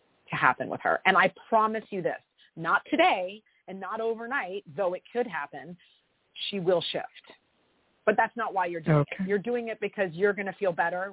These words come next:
Speaker 1: when you love her instead of resent her.
Speaker 2: Right, right, right.
Speaker 1: And go, and take yourself out of the equation, because she's the creator of her own life. Everything that happened to her is her. You know that. So
Speaker 2: I do.
Speaker 1: once you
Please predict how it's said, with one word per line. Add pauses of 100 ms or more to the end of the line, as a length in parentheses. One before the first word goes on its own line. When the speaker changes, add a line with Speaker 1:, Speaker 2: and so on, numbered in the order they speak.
Speaker 1:
when
you
love
her (120)
instead
of
resent
her. (1000)
Speaker 2:
Right, (280)
right,
right. (220)
Speaker 1:
And
go, (420)
and
take
yourself
out
of
the
equation, (1080)
because
she's
the (160)
creator
of
her
own
life.
Everything
that
happened
to
her
is
her.
You
know
that. (800)
So
Speaker 2:
I
do.
Speaker 1:
once
you